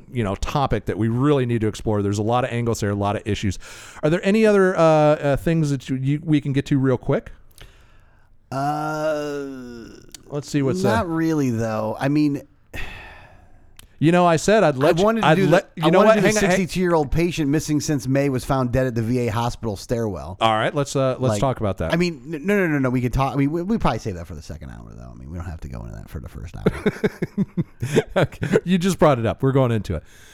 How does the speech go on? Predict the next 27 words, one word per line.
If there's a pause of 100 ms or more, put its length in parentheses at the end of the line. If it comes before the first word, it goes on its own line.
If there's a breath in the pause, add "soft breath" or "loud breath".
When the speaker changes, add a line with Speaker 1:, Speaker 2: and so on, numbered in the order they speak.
(220 loud breath)
Speaker 1:
So
a
sixty-two-year-old
man (440 soft breath)
had
been
missing
from
a
V
A
hospital,
and
how
many
days
later?
Was
it
two
days
later?
Speaker 2:
May
eighth
to
May
thirteenth.